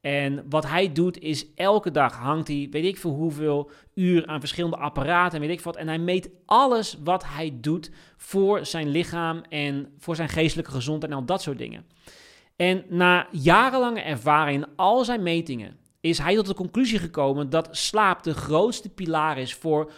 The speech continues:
een gezond lichaam en geest. Hij zegt letterlijk van, "Oké, slapen is de nieuwe koffie." Omdat i-, heel de wereld natuurlijk verslaafd is aan koffie voor energie, zegt hij van, "Oké, nee, je wil de koffie laten staan en je wil graag goed slapen."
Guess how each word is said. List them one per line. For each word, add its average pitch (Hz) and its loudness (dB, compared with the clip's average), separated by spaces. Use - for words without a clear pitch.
een 147 -6
gezond 143 2
lichaam 151 -6
en 127 -8
geest. - -6
Hij 175 6
zegt 214 0
letterlijk 170 -2
van, 156 -10
"Oké, 147 -4
slapen 170 0
is 151 -4
de 139 -2
nieuwe 147 4
koffie." - 0
Omdat 135 -6
i-, 156 -12
heel 135 -2
de 143 2
wereld 127 0
natuurlijk 123 -8
verslaafd 127 -4
is 123 -8
aan 120 -8
koffie 131 -6
voor 127 -8
energie, 131 -6
zegt - -4
hij 139 2
van, 135 -2
"Oké, 131 -2
nee, 131 -2
je 135 -4
wil 135 0
de 131 -2
koffie 160 -4
laten 165 2
staan 127 -4
en 123 -6
je 127 -4
wil 139 0
graag 127 -4
goed - -8
slapen." 151 -6